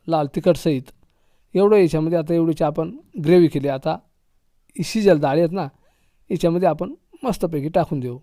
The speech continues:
आता पहा किती मस्त अशी आमटी दिसायला लागली. आणि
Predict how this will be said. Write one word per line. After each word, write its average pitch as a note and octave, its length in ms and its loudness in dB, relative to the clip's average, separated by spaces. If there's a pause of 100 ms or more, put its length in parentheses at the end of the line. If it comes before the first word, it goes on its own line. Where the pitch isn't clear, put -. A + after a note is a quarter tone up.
(3750)
आता - 160 -8
पहा E3+ 280 2 (320)
किती F#3 160 -8
मस्त E3 340 -2
अशी D3+ 580 -2 (240)
आमटी C#3+ 460 -4 (220)
दिसायला D3+ 380 0
लागली. C3+ 300 -6 (1500)
आणि G#3 200 2